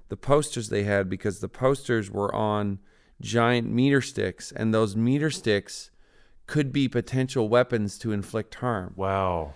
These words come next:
Speaker 1: And
Speaker 2: Well, that's
Speaker 1: so,
Speaker 2: amazing.
Speaker 1: okay, let's think about that for a
Speaker 2: Jeez.
Speaker 1: second. So these kids are trying to lobby now or rally the consciousness of America towards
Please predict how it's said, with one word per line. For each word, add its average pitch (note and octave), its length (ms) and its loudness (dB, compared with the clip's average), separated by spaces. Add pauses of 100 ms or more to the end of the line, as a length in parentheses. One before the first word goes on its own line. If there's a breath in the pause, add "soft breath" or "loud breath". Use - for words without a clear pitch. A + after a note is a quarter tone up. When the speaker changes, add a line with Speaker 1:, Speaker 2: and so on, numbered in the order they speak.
(240 soft breath)
Speaker 1:
And C3+ 120 2
Speaker 2:
Well, F2+ 40 2
that's F2 60 0
Speaker 1:
so, C#3+ 280 10
Speaker 2:
amazing. E2 380 -2
Speaker 1:
okay, C#3 420 6
let's C#3 400 6
think G3 220 4
about D#3 260 6
that D3 240 8
for C3+ 160 4
a B2 60 4
Speaker 2:
Jeez. A2 40 -4
Speaker 1:
second. G2 520 2
So - 160 -2
these C#3+ 320 -2
kids B2+ 720 2 (120)
are A#2+ 160 2
trying B2+ 800 2 (1300)
to G#2+ 600 0 (280)
lobby A2+ 840 4 (140)
now G2 680 -2 (580)
or G#2 360 0 (180)
rally A2 600 4
the G#2 120 0
consciousness A2+ 800 -4
of G2 100 -2
America G2 760 -2
towards G2 840 0